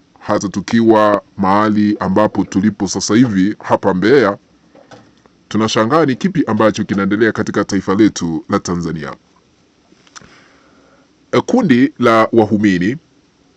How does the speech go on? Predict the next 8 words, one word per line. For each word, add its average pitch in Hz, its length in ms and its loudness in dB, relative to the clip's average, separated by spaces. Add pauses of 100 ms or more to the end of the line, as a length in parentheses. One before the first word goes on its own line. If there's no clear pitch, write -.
wa 104 140 2
kanisa 135 720 2 (120)
Katholiki 107 800 0 (2250)
linalokadiriwa 127 1600 2 (420)
kufikia 127 800 0
watu 117 640 0
mia 104 180 0
moja, 92 340 -2